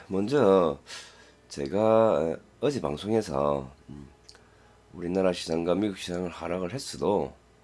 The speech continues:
뭐 그렇게 걱정할 필요가 없다라고 말씀을 드렸습니다. 예. 그런데 어제 우리나라 시장이, 예, 급등이 나왔습니다. <laughs> 예.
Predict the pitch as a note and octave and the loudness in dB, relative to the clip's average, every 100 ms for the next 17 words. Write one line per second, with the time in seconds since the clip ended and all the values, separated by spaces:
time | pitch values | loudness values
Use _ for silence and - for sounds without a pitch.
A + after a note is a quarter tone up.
0 | - - - _ - - - A#2+ F#2+ A2 | -20 -20 -20 _ -20 -10 -10 -8 -10 -10
1 | A#2+ C#3+ C3+ B2 E2+ G#2+ - - A#2+ C3+ | -8 -2 0 2 0 -2 -8 -18 -14 -12
2 | F#2+ - - D3+ D#3 A#2 E2+ D2 D#2 G#2 | -10 -8 -4 -2 0 -2 -2 -6 -8 -10
3 | C#2+ A#2 B2 D2+ C#2 B1+ E2 A#2+ - - | -8 -8 -10 -12 -12 -10 -12 -16 -20 -20
4 | - - - - _ _ _ _ - E2 | -20 -20 -20 -20 _ _ _ _ -18 -16
5 | C2+ - - - - - - - _ - | -16 -20 -20 -20 -20 -20 -20 -20 _ -12
6 | F2+ G2+ F#2+ F#2 F2 G2+ F#2+ F2+ F#2+ - | -6 -4 0 0 0 0 2 2 0 -2
7 | E2 F2 D2+ C#2 C2 B1 C#2+ C2+ - - | -4 -2 -2 -4 -4 -8 -10 -12 -18 -20
8 | _ _ _ - F#2+ - - D#3+ G#2+ C#2 | _ _ _ -12 -12 -10 -6 -4 -2 -4
9 | C#2+ - D#2 D2 - - - - _ _ | -6 -8 -10 -12 -16 -20 -20 -20 _ _
10 | - - | -14 -8